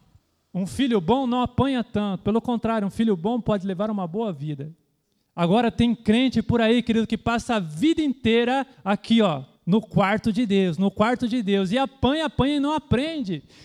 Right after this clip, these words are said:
Tanto que tem um salmo em que eu acredito que seja Deus falando pelo, pelo salmista, dizendo assim, "Não seja como o burro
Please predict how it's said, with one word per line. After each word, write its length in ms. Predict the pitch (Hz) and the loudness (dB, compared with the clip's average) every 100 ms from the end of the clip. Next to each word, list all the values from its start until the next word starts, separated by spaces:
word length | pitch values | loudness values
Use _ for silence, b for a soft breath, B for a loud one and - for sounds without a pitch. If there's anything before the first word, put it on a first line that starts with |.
| B | B
Tanto 260 | 269 311 311 | 4 4 0
que 120 | 277 | -6
tem 140 | 320 | -4
um 120 | 320 | -4
salmo 800 | 269 - 285 339 330 226 196 226 b b - | -4 0 2 2 0 0 -2 -4 b b -2
em 180 | 262 277 | 0 0
que 640 | 294 320 285 - - - | -2 -2 -4 -8 -18 -10
eu 140 | 247 302 | 0 0
acredito 420 | - 262 302 285 | 2 0 0 0
que 80 | 269 | -4
seja 280 | - 294 269 | -2 0 0
Deus 320 | 202 330 302 | 0 -2 -2
falando 380 | 254 240 302 294 | -2 -2 -2 -2
pelo, 400 | 254 285 277 240 | 0 0 -2 -4
pelo 260 | - 269 | -2 -2
salmista, 600 | 269 254 220 240 311 262 | 0 0 2 2 2 0
dizendo 260 | 240 233 285 | -2 0 0
assim, 280 | 262 294 269 B - | 0 -2 -2 B -4
"Não 240 | 226 302 | -2 -2
seja 480 | - 254 302 269 269 | -2 0 0 2 0
como 320 | - 277 294 | 0 -2 0
o 60 | 262 | -2
burro 840 | 170 285 320 294 208 233 160 170 | 2 4 4 4 4 4 2 -4